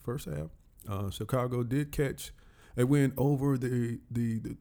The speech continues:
Detroit Lions. Uh, way to go, Ch-, Chicago, uh, with a final score of twenty-four twenty. Pretty close game. I figured I'd give a shout out to Chicago Bears since they are one of,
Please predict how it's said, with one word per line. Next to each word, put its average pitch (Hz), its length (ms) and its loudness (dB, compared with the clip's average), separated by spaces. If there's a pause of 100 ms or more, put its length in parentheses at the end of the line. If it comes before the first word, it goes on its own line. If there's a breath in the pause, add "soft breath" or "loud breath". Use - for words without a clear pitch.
(160)
Detroit 123 340 2
Lions. 117 460 0 (400 soft breath)
Uh, 110 240 0
way 135 140 6
to 131 60 2
go, 123 200 2
Ch-, 117 300 -4
Chicago, 117 720 2 (280 loud breath)
uh, 107 220 2
with 110 120 0
a - 40 -2
final 117 240 0
score 113 400 0
of 107 200 -2
twenty-four 143 480 -2
twenty. 123 340 0
Pretty 151 300 -2
close 123 260 0
game. 113 320 -4 (800)
I 104 80 -4
figured 226 320 2
I'd 110 320 -2
give 123 140 -2
a 107 40 -2
shout 104 240 0
out 101 220 -4
to 165 200 0
Chicago 107 520 -2
Bears 95 340 -2
since 104 260 -4 (300 loud breath)
they 117 180 0
are 107 220 0
one 101 400 0
of, 101 260 -2